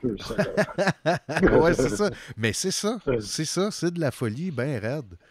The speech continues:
Speaker 2: Puis, euh, il y a quelque chose de beau là-dedans. J'ai, j'ai, j'ai adoré ça,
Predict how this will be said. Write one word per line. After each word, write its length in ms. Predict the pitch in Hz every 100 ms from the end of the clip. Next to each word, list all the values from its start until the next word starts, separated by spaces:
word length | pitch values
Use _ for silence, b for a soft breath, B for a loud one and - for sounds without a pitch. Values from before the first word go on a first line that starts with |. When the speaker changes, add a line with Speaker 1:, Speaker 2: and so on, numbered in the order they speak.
| b b b _
Speaker 2:
Puis, 320 | - 104 92 95
euh, 520 | 90 87 87 85 85
il 60 | 82
y 20 |
a 40 | 82
quelque 120 | -
chose 180 | 135 165
de 100 | 117
beau 300 | 85 123 120
là-dedans. 420 | 85 76 98 104
J'ai, 220 | 87 95
j'ai, 260 | 90 87 87
j'ai 180 | 82 87
adoré 420 | 95 113 110 107
ça, 180 | -